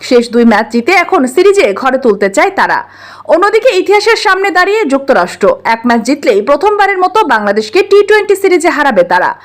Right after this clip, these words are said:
কোনো অবস্থাতেই এই সুযোগ হাতছাড়া করতে রাজি নন দলটার কোচ স্টুয়ার্ট ল। সাবেক শিষ্যদের হারিয়ে একটা জবাবও যে দেয়ার আছে তার। চলুন তাহলে এক নজরে দেখে আসি এই ম্যাচে যে শক্তিশালী একাদশ ও ব্যাটিং অর্ডার নিয়ে মাঠে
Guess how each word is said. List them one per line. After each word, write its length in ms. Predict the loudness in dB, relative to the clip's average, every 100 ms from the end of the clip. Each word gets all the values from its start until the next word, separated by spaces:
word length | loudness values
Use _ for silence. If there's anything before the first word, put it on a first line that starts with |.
| -20 -10 0
কোনো 160 | 2 4 2
অবস্থাতেই 500 | 0 -2 -2 0 0
এই 60 | 0 0
সুযোগ 240 | 0 0 0
হাতছাড়া 340 | -2 0 -2 0
করতে 180 | 0 0
রাজি 240 | 0 0 0
নন 120 | 0 0
দলটার 280 | 0 0 -2 0
কোচ 160 | 0 -2 -18 -14 -4 -2
স্টুয়ার্ট 360 | 0 2 2 2 2
ল। 20 | 2 -2 -12 -18 -4
সাবেক 320 | 0 2 0 2
শিষ্যদের 360 | 0 2 0 0 0
হারিয়ে 260 | 0 2 2
একটা 160 | 2 -2 0
জবাবও 340 | 0 0 0 0
যে 80 | 0 0
দেয়ার 200 | 0 -2 -8 -6 -2 -2
আছে 200 | 0 -2
তার। 160 | 0 -4 -8 _ -2
চলুন 260 | 2 2 2 0
তাহলে 260 | -2 0 0 0 -2
এক 60 | 0
নজরে 260 | 0 2 0 -2
দেখে 180 | 0 0
আসি 140 | 2 0 2
এই 60 | 2 2
ম্যাচে 220 | 2 2 2
যে 60 | 0
শক্তিশালী 440 | 0 -2 -2 0 0 -2
একাদশ 320 | -2 -2 0 0
ও 20 | -2
ব্যাটিং 260 | -2 -2 -4 0 0
অর্ডার 220 | 2 0 0
নিয়ে 120 | 0 -4 -8 0
মাঠে 240 | 0 0